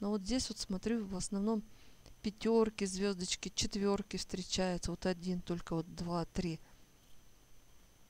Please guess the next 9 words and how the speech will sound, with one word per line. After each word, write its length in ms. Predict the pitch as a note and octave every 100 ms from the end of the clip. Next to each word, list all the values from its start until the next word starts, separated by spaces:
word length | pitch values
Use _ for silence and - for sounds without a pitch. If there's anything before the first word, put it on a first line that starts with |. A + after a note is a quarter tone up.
| - - - - - - - - - - - - - - - - - - - - - - - - -
Больше 440 | - F#3+ C#4+ -
всё-таки 640 | G#3 - A3 G#3 - G3 F3+ - - - - -
пятёрок, 540 | G#3+ - F#3 D#3+ -
то 120 | -
есть 360 | E3 E3 - - - - - - - -
больше 400 | F3+ F#3+ - F#3
всего 440 | - F#3+ F3 E3+
хороших 720 | - G3+ G3 F3 - - - -
отзывов. 540 | F#3 E3 D#3+ D#3 E3+